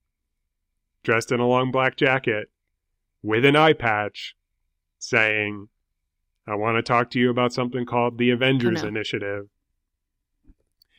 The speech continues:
Speaker 1: And holy crap. The whole blueprint is set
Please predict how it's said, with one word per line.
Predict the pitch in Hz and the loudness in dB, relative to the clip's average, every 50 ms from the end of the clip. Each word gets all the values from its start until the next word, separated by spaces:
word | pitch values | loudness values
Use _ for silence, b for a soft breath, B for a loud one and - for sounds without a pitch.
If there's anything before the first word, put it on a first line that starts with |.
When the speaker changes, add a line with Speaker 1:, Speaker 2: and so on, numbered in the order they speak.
| _ _ _ - | _ _ _ -8
Speaker 1:
And | 110 98 92 | -6 -6 -6
holy | - - 135 143 147 151 156 156 147 139 135 135 139 139 | -2 2 4 6 8 8 6 6 2 2 2 2 2 0
crap. | - - - - 117 107 101 101 - _ _ b b b b b b b b b b b b _ _ _ _ _ _ _ _ _ _ _ _ _ _ _ _ _ _ _ _ _ _ _ _ _ _ _ _ _ _ _ _ _ - | 2 8 8 8 8 8 2 -6 -14 _ _ b b b b b b b b b b b b _ _ _ _ _ _ _ _ _ _ _ _ _ _ _ _ _ _ _ _ _ _ _ _ _ _ _ _ _ _ _ _ _ -2
The | 123 113 107 | 0 0 0
whole | 95 120 131 135 135 135 139 139 123 _ _ _ - | 0 0 2 2 4 4 2 2 0 _ _ _ -6
blueprint | 131 139 127 135 135 131 131 - 131 123 120 120 120 123 _ _ _ _ - | -4 -2 2 2 2 0 0 -4 -2 -2 0 -2 -4 -6 _ _ _ _ -6
is | 117 110 104 - | -6 -6 -4 -6
set | - - 117 107 107 107 | -4 -2 0 0 0 -2